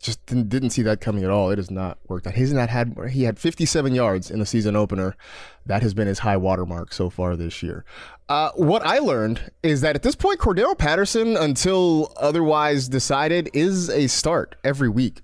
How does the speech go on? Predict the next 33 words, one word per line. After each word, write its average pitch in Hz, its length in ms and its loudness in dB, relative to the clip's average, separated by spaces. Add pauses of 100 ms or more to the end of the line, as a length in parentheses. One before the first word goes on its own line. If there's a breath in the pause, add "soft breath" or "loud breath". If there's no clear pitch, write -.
for 95 200 -2
you 90 160 0
now. 85 260 -6 (160)
And, 156 320 0 (320 loud breath)
and 165 140 2
that's 262 160 0
a 269 60 4
weird 185 400 4
thing 190 220 2
to 147 60 2
say 160 220 2
about 135 260 2
a 123 60 2
guy 131 300 2
who 139 120 2
has 120 140 2
been 143 200 0
in 147 100 2
the 135 80 2
league 123 300 4
as 117 260 0
long 143 260 2
as 143 100 0
he 131 120 0
has 113 280 2
and 120 80 2
is 117 140 0
now, 165 480 2
only 196 260 4
now, 143 680 4 (400 loud breath)
experiencing 156 720 2
his 131 120 2
breakout. 120 560 0